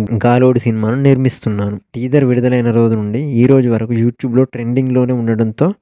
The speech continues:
మాకు సినిమాపై మరింత కాన్ఫిడెన్స్ పెరిగింది. యాక్షన్ and మాస్ ఎలిమెంట్స్తో రూపొందించిన గాలోడి సినిమా ఖచ్చితంగా సుధీర్కి టర్నింగ్ పాయింట్ అవుతుంది. రెండు పాటలు మినహా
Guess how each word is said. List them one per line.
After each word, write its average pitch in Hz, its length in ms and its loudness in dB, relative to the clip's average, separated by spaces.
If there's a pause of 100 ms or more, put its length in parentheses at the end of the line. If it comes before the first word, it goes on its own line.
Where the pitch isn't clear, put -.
(220)
మాకు 120 220 0
సినిమాపై 127 480 2
మరింత 123 360 2
కాన్ఫిడెన్స్ 113 800 -2
పెరిగింది. 107 400 -6 (640)
యాక్షన్ 113 320 0
and 131 100 0
మాస్ 120 320 2
ఎలిమెంట్స్తో 117 500 0
రూపొందించిన 117 720 2 (600)
గాలోడి 123 320 4
సినిమా 113 260 -2
ఖచ్చితంగా - 560 0
సుధీర్కి 117 420 0
టర్నింగ్ 117 420 0
పాయింట్ 117 220 2
అవుతుంది. 104 440 -4 (260)
రెండు 120 180 -4
పాటలు 113 320 -2
మినహా 117 460 -4